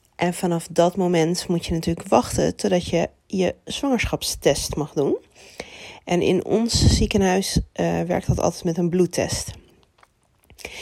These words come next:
Nou, nu heb ik vorige week ook in mijn podcast aangegeven dat ik, ehm,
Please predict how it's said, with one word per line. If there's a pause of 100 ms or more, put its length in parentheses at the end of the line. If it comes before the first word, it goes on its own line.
(180)
Nou,
nu
heb
ik
vorige
week
ook
in
mijn
podcast
aangegeven
dat
ik,
ehm,